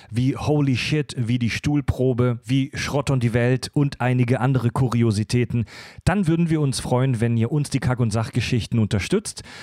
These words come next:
Auf patreon dot com slash kack und sach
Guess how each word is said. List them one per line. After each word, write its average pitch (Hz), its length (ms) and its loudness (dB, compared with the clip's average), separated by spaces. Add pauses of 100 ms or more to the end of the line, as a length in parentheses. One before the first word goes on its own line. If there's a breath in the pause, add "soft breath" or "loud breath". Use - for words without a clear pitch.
(140 loud breath)
Auf 123 260 -2
patreon 160 560 2
dot 120 240 -2
com 135 340 0
slash 113 480 -2 (100)
kack - 280 -2
und 104 220 0
sach 131 460 -4